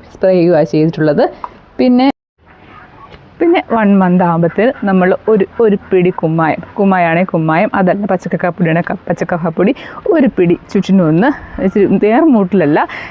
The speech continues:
ഏ, മൂട്ടിൽ നിന്ന് കുറച്ച് മാറ്റി കുറച്ച് മണ്ണ് മാറ്റിയിട്ട് ഇട്ട് കൊടുക്കണം കേട്ടോ. അപ്പം മ-, ചെടിക്ക് ഒരിക്കലും മഞ്ഞളിപ്പോ പ്രശ്നങ്ങളോ കുരുടിപ്പോ ഒന്നും ഉണ്ടാകത്തില്ല. നല്ല സൂപ്പറായിട്ട് ചെടി വളർന്നു വരും. ഇത്രയും മാത്രം ചെയ്താൽ, എന്നാ പറയുന്നത്, ഓരോരുത്തരൊക്കെ വീഡിയോയിലൊക്കെ പറയത്തു-, പറയുന്ന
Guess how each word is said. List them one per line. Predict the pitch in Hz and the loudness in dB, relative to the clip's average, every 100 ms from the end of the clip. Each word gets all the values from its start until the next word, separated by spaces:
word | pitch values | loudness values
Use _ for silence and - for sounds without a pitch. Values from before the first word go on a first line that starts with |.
| - | -4
ഏ, | 190 190 | 0 2
മൂട്ടിൽ | 190 190 | 2 2
നിന്ന് | 190 | 2
കുറച്ച് | 165 - 170 | 0 0 0
മാറ്റി | 156 165 233 | 0 0 0
കുറച്ച് | 180 190 170 | 0 0 0
മണ്ണ് | 151 160 | 0 0
മാറ്റിയിട്ട് | 147 165 214 165 | 0 -2 -2 -2
ഇട്ട് | 185 | 0
കൊടുക്കണം | 156 139 156 160 | 0 2 0 0
കേട്ടോ. | 165 - | -2 -4
അപ്പം | 180 180 175 | -2 0 0
മ-, | 160 | -2
ചെടിക്ക് | 208 175 175 | -2 -2 0
ഒരിക്കലും | 160 196 202 156 | 0 2 0 0
മഞ്ഞളിപ്പോ | 156 160 165 185 - - - - | 0 -2 -2 -4 -6 -8 -10 -4
പ്രശ്നങ്ങളോ | 185 - 170 180 190 | -4 -2 0 0 0
കുരുടിപ്പോ | 170 180 175 202 160 | 0 2 0 0 0
ഒന്നും | 175 214 | 2 2
ഉണ്ടാകത്തില്ല. | 156 170 180 156 147 233 - - | 0 0 -2 0 0 0 -2 -2
നല്ല | 156 175 190 214 | 0 2 2 0
സൂപ്പറായിട്ട് | 170 202 - 254 196 156 - 349 - - - | -2 -2 -2 -2 0 0 -2 -4 -6 -12 -2
ചെടി | 196 196 | 2 2
വളർന്നു | 170 170 151 | 2 0 2
വരും. | 165 453 _ _ _ - - - 262 | 2 0 _ _ _ -20 -20 -6 -4
ഇത്രയും | - 233 202 180 | -2 0 0 0
മാത്രം | 180 208 240 277 247 - | 0 0 0 2 2 2
ചെയ്താൽ, | 165 165 160 165 247 - | 0 2 2 0 0 0
എന്നാ | 208 180 | 2 2
പറയുന്നത്, | 170 175 | 0 0
ഓരോരുത്തരൊക്കെ | 190 196 196 196 190 | 0 0 -2 2 2
വീഡിയോയിലൊക്കെ | 175 185 190 190 | 2 0 -2 -2
പറയത്തു-, | 160 170 165 165 | -2 -2 -2 -2
പറയുന്ന | 170 170 | 0 0